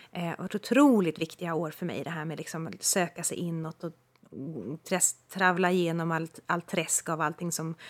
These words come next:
skulle klargöras upp i ljuset och tittas på. Eh, och sedan, liksom, "Okej, men nu, nu vill jag ta nästa steg. Nu är det dags för mig att gå in i, liksom, företagandet och entreprenörskapet." Och då gjorde jag förstås det då med,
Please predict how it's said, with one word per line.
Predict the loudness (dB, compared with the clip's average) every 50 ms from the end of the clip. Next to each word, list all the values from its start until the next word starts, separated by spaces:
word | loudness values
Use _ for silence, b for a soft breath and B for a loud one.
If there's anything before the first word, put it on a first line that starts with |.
| B B
skulle | -8 0 0 2 2
klargöras | 2 2 4 6 6 6 6 4 2 0 0 0 0 0 0 0
upp | -2 -2 -2 -4
i | -2
ljuset | 0 2 0 0 0 -4 -6 -8 -10
och | -6
tittas | -4 -4 -4 _ -6 -6 -4 -4 -6
på. | -4 -4 -4 -4 -4 B B B B B B B B
Eh, | -4 -2 0 0 -2 0
och | 0 2 4
sedan, | 4 4 4 4 4 2
liksom, | 0 -2 -4 -4 -4 -4 -4 -2 -4
"Okej, | -4 -2 0 0 2
men | 4 4 6
nu, | 6 6 4 2 0 b b b b b
nu | 6 8 8 8
vill | 8 8 2
jag | 2 -2 -2
ta | -4 -6
nästa | -6 -4 -4 -4 -4 -4
steg. | -6 -4 -2 -2 -2 -2 -6 -10 -8
Nu | -6 -2 0 0
är |
det | 0 -2
dags | -4 -6 -10 -10 -10
för | -6 -6
mig | -6 -4 -6
att | -6 -6
gå | -6 -6
in | -6 -6 -6 -8
i, | -8 -10
liksom, | -10 -10 -10 -12 -12
företagandet | -8 -2 -2 0 0 0 -4 -4 -4 -4 -4 -4 -4 -6 -6 -6 -6 -8 _ -8
och | -8
entreprenörskapet." | -8 -8 -8 -6 -6 -6 -4 -4 -6 -6 -8 -12 -12 _ -16 -18 -18 _ _ B B B B B B
Och | B B B 4 6
då | 8 8
gjorde | 8 8 8 6
jag | 6 4
förstås | 4 0 0 0 2
det | 4 6 6 6 4
då | 2 0 0 0
med, | -2 -2 -4 -6